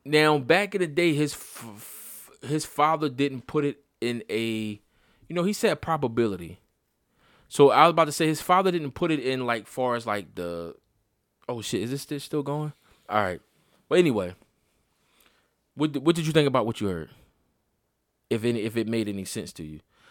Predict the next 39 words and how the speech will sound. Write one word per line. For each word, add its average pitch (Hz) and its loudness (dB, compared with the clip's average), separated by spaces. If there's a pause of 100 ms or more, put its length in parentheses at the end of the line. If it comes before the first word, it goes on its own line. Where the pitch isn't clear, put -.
(120)
Because 143 2
I, 180 6
I, - -
I 214 4
agree 190 0
with 160 0
the 143 -4
sa-, 156 -2
I 160 4
agree. 151 2 (180)
Like, 113 -4
back 165 0
in 170 -2
the 165 -2
day, 175 0 (380)
you 131 2
know, 139 6
just 131 0
having 143 0
friends, 135 2
random 127 -2
friends, 131 -2
you 123 -2
just 107 -2
meeting 123 -6
people 123 -4
that 120 -2
you 110 -10
met 117 -6
for - -14
the 113 -10
first 123 -10
time. 120 -8
Y'all 117 -8
like, 104 -10
"Yo, 82 -12
I - -8
kinda, 147 -6
mm, 127 -10